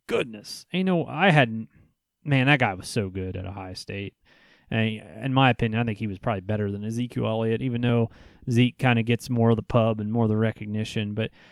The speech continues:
just going through that, I mean, just kinda looking, I just cherry picked, just random names. I, I was just thinking off the top of my head. I actually did this a couple of weeks ago,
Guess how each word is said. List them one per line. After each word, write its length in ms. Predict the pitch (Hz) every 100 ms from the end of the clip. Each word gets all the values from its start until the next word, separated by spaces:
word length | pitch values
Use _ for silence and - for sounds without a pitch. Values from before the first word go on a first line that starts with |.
| _ -
just 180 | 254 -
going 220 | 277 226
through 220 | 202 190
that, 220 | 120 113
I 60 | 117
mean, 160 | 127
just 180 | 135 147
kinda 200 | - 175
looking, 500 | 135 147 - 110 104 - - _
I 220 | 117 175
just 260 | 208 - -
cherry 300 | - 160 117
picked, 300 | 113 104 -
just 160 | -
random 420 | 185 214 196 143
names. 380 | 127 107 - -
I, 120 | 156 156
I 160 | 131
was 180 | 165 143
just 140 | 143 185
thinking 200 | 151 135
off 160 | 131
the 100 | -
top 100 | 135
of 40 | 113
my 40 |
head. 140 | 117 117
I 100 | 214
actually 160 | -
did 140 | 127 110
this 100 | 95
a 40 |
couple 180 | 120 101
of 80 | 101
weeks 240 | 101 -
ago, 280 | 113 -